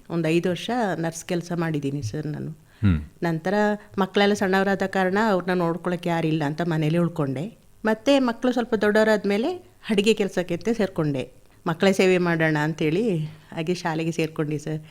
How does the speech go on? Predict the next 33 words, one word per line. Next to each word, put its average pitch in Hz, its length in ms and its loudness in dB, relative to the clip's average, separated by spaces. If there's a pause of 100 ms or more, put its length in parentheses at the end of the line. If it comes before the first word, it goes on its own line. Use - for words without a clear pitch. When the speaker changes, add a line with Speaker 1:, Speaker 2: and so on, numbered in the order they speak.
(280)
Speaker 1:
ಸೇರ್ಕೊಂಡು 202 420 -2
ಈ 190 120 4
ವರ್ಷ 180 260 -2
ರಿಟೈರ್ಡ್ 180 340 -2
ಆಯ್ತು 170 200 -4
ನನಗೆ. 135 380 -6
Speaker 2:
ಹ್ಮ್. 107 460 0 (280)
Speaker 1:
ಇಷ್ಟು 202 220 0
ವರ್ಷ 190 220 -2 (460)
ಸರ್ವಿಸಲ್ಲಿ 170 460 0
ಇದ್ದೆ, 147 240 -6 (200)
ಇಪ್ಪತ್ತು 156 300 -2
ವರ್ಷ. - 200 -4 (360)
Speaker 2:
ಈಗ 107 160 0
ನಿಮ್ಮ 107 400 2
ತಂದೆ 113 420 0
ತಾಯಿ 107 280 2
ಅವ್ರದ್ದೊಂದು 98 440 0
ಪರಿಚಯ. 87 360 -8 (440)
Speaker 1:
ನಮ್ 202 200 -2
ತಾಯಿ 233 340 0
ತಂದೆ 233 280 -2
ಎಲ್ಲ 240 140 0 (140)
ಅವರು 226 200 0
ಮೂಲತಃ 214 340 -4
ಕೇರಳದವರು. 190 720 0
Speaker 2:
ಹ್ಮ್. 98 560 2 (300)
Speaker 1:
ತಂದೆ 208 720 2 (260)
ಸುಮಾರು 214 340 0
ನಾನು 202 420 2
ಸಣ್ಣ 196 240 0
ಮಗು 190 300 0
ಇರುವಾಗ್ಲೇ 185 640 -2